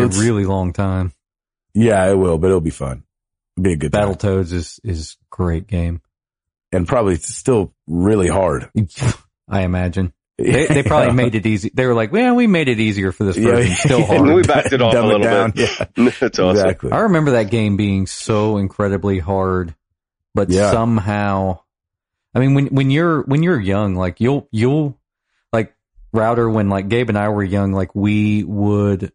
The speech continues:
Speaker 2: play these games and just wring as much as we could out of 'em 'cause, like,
Speaker 1: Yes.
Speaker 2: releases weren't, like, coming hard and fast like
Speaker 3: Oh,
Speaker 2: they
Speaker 3: yeah.
Speaker 2: do now.
Speaker 3: Yeah.
Speaker 2: So
Speaker 1: Yep.
Speaker 2: I,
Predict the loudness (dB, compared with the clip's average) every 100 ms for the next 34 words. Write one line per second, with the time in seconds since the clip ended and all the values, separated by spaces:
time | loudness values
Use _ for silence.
0 | _ -2 0 0 -2 -2 0 0 0 0
1 | 0 -2 -4 -2 0 0 0 -2 0 -2
2 | -2 -4 -2 -4 -2 0 0 0 -2 -2
3 | -2 -2 -2 -2 -4 -4 -2 0 0 0
4 | 0 0 0 0 -4 -2 -2 -2 -4 -4
5 | -4 _ -2 0 0 -2 -2 -2 -2 -2
6 | -2 0 0 2 2 2 2 0 -2 -4
7 | _ -6 -2 0 -2 -8 -20 _ -2 0
8 | 2 2 -2 -6 -20 _ -2 0